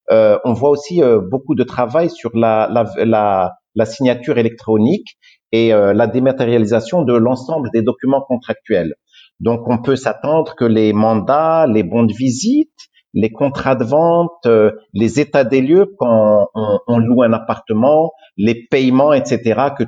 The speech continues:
tout ça soit dématéria-, dématérialisé. Donc ça, c'est, c'est, ça sera aussi un, un grand changement. Dans les bureaux de vente, je, je vois aussi, euh, beaucoup plus de visites virtuelles,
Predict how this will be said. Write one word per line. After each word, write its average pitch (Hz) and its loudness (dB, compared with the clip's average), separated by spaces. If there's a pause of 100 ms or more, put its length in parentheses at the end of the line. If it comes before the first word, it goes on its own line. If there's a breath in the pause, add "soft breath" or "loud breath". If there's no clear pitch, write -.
tout 123 -8
ça 147 0
soit 117 0
dématéria-, 110 0
dématérialisé. 104 -2 (280 soft breath)
Donc 104 -4
ça, 143 -2
c'est, 107 -4
c'est, 101 -2
ça 104 -4
sera 117 -2
aussi 135 -4
un, 90 -2 (320)
un 98 0
grand 117 -2
changement. 120 -2 (260 loud breath)
Dans 156 -2
les 123 0
bureaux 143 -2
de 131 -4
vente, 214 -2
je, 131 2 (360)
je 113 -4
vois 135 0
aussi, 147 0
euh, 117 4 (300 loud breath)
beaucoup 127 -6
plus 156 -4
de 113 0
visites 123 -2
virtuelles, 135 0